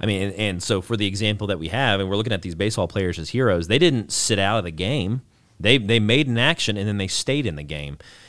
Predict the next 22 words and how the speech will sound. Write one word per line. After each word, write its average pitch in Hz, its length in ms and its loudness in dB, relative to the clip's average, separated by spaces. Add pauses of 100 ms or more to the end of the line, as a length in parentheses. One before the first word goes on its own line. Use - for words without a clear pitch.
(180)
And 104 140 -2
so, 117 100 4
I 107 40 6
mean, 101 280 0
when 113 120 0
we're 110 80 0
getting 151 220 2
to 117 120 -2
right 92 320 -4
response, 80 680 -6
the, 90 260 -6
the 95 140 -6
opposite 101 320 -6
side 123 280 -6
from 87 140 -10
boycotting 78 640 -10
and, 78 220 -8
and 82 260 -8
thing, 98 240 -4
and 85 180 -8
that 80 220 -12
basically 101 540 -2